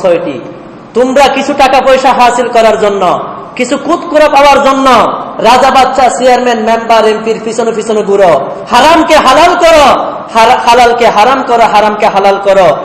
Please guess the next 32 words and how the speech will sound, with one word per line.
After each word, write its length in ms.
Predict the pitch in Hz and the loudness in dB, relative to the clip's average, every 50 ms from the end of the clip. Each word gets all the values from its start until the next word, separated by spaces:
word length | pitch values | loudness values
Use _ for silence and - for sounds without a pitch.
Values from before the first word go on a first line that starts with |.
| - - - - | -12 -10 -6 -4
তোমাদের 420 | 226 240 320 339 339 339 320 - | 0 2 2 2 2 2 0 2
জন্য 480 | 269 277 262 254 254 247 226 196 160 - - - - - - | 0 0 0 2 2 2 2 2 0 0 -4 -8 -10 -6 -2
এই 300 | 196 226 247 240 208 180 | 0 2 4 4 2 2
রুটি 340 | 175 226 262 226 226 202 - | 0 -2 -4 -2 0 0 0
হচ্ছে, 540 | 247 254 247 - - 254 226 208 185 156 - - - - - | 2 0 0 0 0 2 2 2 2 0 -4 -6 -10 -6 -2
টাকা 260 | 208 214 208 254 208 | 0 0 2 0 0
পয়সা 320 | - 208 208 - - 233 | 0 0 -2 0 0 0
হচ্ছে 320 | 214 226 214 214 - 220 196 | 2 2 0 -2 0 -2 -2
একটি 220 | 180 - - 208 | -2 -4 -6 -6
ইসলামের 520 | 170 - - 175 185 190 190 190 175 151 156 | -6 -6 -6 -6 -4 -4 -2 -2 -4 -4 -4
রুকন।" 360 | 156 - 160 180 175 165 147 | -6 -4 -4 -4 -4 -4 -4
বলুন 300 | 151 160 160 151 - 139 | -4 -4 -4 -4 -4 -4
নাউজুবিল্লাহ। 640 | 147 147 147 147 135 143 131 123 - 110 - - - - - - - - - - - - - - - - - - - - - | -6 -4 -4 -6 -6 -8 -10 -12 -12 -14 -16 -16 -18 -18 -20 -20 -20 -20 -20 -20 -20 -20 -20 -20 -20 -20 -20 -20 -20 -10 -6
আমি 220 | 165 202 247 277 | -4 -2 0 2
এটা 180 | 277 262 277 294 | 2 2 2 2
তোমাকে 360 | 285 294 294 320 320 330 330 | 0 2 0 0 0 0 -2
বোঝানোর 380 | - 269 240 277 269 277 262 - | -2 0 0 0 0 0 0 0
জন্য 220 | 247 254 247 240 | 0 0 0 0
তোমাকে 320 | - 226 226 240 233 240 254 | -2 -2 -2 -2 -2 -2 0
বলতাম 340 | 226 208 196 - 196 190 | -2 -2 -2 -2 -4 -4
ইসলামের 380 | 170 - - 185 180 180 175 165 | -6 -6 -6 -6 -6 -6 -6 -8
রুকন 220 | 160 - 165 151 143 - | -6 -8 -8 -8 -10 -8
ছয়টি। 300 | - 160 151 - - - - - - - - - - - - - - - | -8 -8 -8 -8 -10 -14 -14 -16 -18 -20 -20 -20 -20 -20 -20 -18 -8 -2
আজকে 360 | - 214 226 226 226 240 247 | 0 0 0 0 0 2 2
ওই 240 | 233 254 285 294 285 | 4 4 4 4 2
যে 120 | - 269 262 | 2 0 2
ঘটনা 380 | 247 254 254 254 254 247 226 | 2 2 0 0 0 0 0
সংঘটিত 440 | - - 247 247 233 226 220 220 - | -2 -2 -2 -2 -2 -2 -2 -2 -2
হয়েছে, 420 | 208 196 208 208 196 202 196 180 165 | -2 0 0 0 0 0 -2 -6 -4
সবকিছু 480 | - 233 254 262 - - 226 - 220 | -2 -2 -2 -2 -2 -6 -8 -6 -4
আমি 180 | 196 185 185 170 | -4 -4 -4 -2
জানি। 340 | 175 165 156 147 139 123 | -2 -2 -2 -4 -6 -8